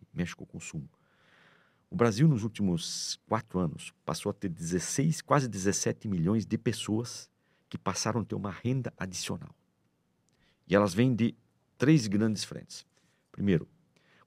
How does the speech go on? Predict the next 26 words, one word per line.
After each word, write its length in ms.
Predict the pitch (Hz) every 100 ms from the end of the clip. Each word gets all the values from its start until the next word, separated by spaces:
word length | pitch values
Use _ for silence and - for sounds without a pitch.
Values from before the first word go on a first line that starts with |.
| -
quatro 280 | 127 - 113
milhões 300 | 90 101 87
de 80 |
brasileiros 420 | 82 90 73 98 -
passaram 400 | - 90 101 98
a 60 |
ter 120 | 92
emprego 440 | 95 85 90 87 - _
fo-, 180 | - - _ -
é, 140 | 71
formal 400 | - 107 85 71
nos 140 | 73 82
últimos 260 | 82 82
quatro 280 | - 85 64
anos. 180 | - - -
Quatro 320 | 92 - 135
milhões 520 | 104 87 107 110 - _
de 60 | -
brasileiros 320 | 92 80 101
passaram 400 | - 98 - 107
a 40 | -
ter 120 | 104
emprego 340 | 98 101 117
com 80 | 117
carteira 460 | 110 - 104 113 123
assinada. 460 | - 110 98 80